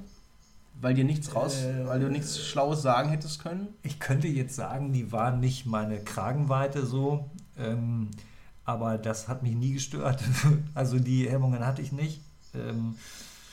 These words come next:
Speaker 2: aber, äh, nee, weiß ich nicht. Also ich hatte da jetzt nicht die Ambition, äh, mit ihr weiter in Kontakt zu treten.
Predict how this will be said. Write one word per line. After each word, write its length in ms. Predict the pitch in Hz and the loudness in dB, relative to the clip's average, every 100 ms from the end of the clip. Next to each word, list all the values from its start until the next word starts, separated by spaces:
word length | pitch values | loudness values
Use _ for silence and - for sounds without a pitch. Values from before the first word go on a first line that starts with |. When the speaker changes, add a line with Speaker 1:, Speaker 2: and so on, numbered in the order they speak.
| - - - - - - | -20 -20 -20 -20 -20 -16
Speaker 2:
aber, 440 | - 117 120 117 120 | -10 -6 -4 -4 -8
äh, 400 | 117 107 107 104 101 104 131 | -8 -6 -6 -6 -8 -10 -8
nee, 420 | 110 110 131 147 | -4 -2 0 -2
weiß 280 | - 135 151 | -2 -2 -2
ich 140 | 123 | -4
nicht. 340 | 107 98 - - | -6 -6 -10 -12
Also 200 | 117 123 | -10 -8
ich 200 | 127 135 | -4 -2
hatte 200 | 135 135 | 0 2
da 140 | 127 | 4
jetzt 300 | 127 127 - | 4 4 0
nicht 200 | 160 151 | 2 2
die 120 | 151 127 | 0 0
Ambition, 840 | 131 127 131 131 135 135 131 127 | 0 0 2 4 6 6 6 2
äh, 260 | 127 120 113 | -2 -2 -2
mit 220 | 113 120 | -2 -4
ihr 180 | 127 110 | -4 -2
weiter 560 | 110 127 120 113 110 113 | -2 0 0 0 0 0
in 140 | 110 | -2
Kontakt 380 | 110 107 127 - | 0 2 0 0
zu 100 | - | -2
treten. 500 | - 110 104 131 | -2 -4 -2 -2